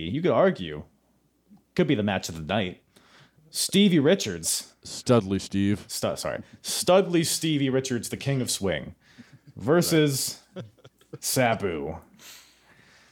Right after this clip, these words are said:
Speaker 1: Man, this was a, uh, an interesting, 'cause Sabu's just, like, so psychotic. He's just throwing chairs at Stevie. Stevie does,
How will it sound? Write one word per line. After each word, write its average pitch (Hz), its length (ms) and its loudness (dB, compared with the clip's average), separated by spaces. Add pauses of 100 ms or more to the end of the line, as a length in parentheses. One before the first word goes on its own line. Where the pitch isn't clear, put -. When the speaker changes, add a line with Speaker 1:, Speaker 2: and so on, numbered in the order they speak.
(180)
Speaker 1:
Man, 113 440 0 (200)
this 135 220 -4
was 127 240 0
a, 120 260 2
uh, 90 720 0 (460)
an 123 80 -4
interesting, 160 440 0
'cause 127 140 -2
Sabu's 139 540 2
just, - 280 -10
like, 95 200 -8
so 107 280 -4
psychotic. 87 760 -4
He's 82 100 -12
just 87 200 -10
throwing 107 300 0
chairs 95 400 -2
at 98 100 -6
Stevie. 95 460 -2
Stevie 135 340 0
does, 117 380 -2